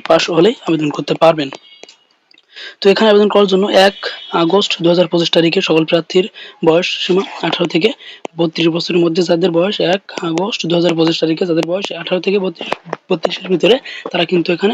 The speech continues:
আবেদন করতে পারবেন। এক থেকে পাঁচ নম্বর কর্মীকের পরীক্ষার ফি বাবদ দুশো টাকা এবং টেলিটক সার-, সার্ভিস সহ তেইশ টাকা, দুশো তেইশ টাকা। কিন্তু আপনাকে দিতে হবে এবং ছয় থেকে বারো নম্বর কর্মীকের জন্য একশো পঞ্চাশ টাকা সহ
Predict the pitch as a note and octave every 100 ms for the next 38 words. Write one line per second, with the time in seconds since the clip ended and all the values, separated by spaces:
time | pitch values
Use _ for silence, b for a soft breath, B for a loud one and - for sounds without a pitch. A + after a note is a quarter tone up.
0 | - F#3+ F#3 F3+ E3+ D#3 D#3+ E3 D3 C#3+
1 | b b b F#3 - F#3+ F#3+ E3+ F#3 F#3
2 | F#3 F3 F3 G3 G3+ F3+ E3+ F#3 F3 F3
3 | F#3 E3+ F#3+ F3 F#3 F3+ E3+ E3 F#3+ F#3
4 | - B B - - F#3 E3+ D#3 - F3
5 | F#3 G3 G3+ G#3+ F3+ F3 - D3+ D#3 -
6 | F3 E3+ - E3+ A#3 - _ _ _ _
7 | _ _ _ - B B B - F#3+ F3+
8 | F#3 F#3 E3+ F#3+ F3+ F3+ - E3+ F3+ F#3
9 | E3 E3 F3+ F3 F3 F3 E3+ F3+ F#3 -
10 | F3 E3+ E3+ E3+ E3+ E3+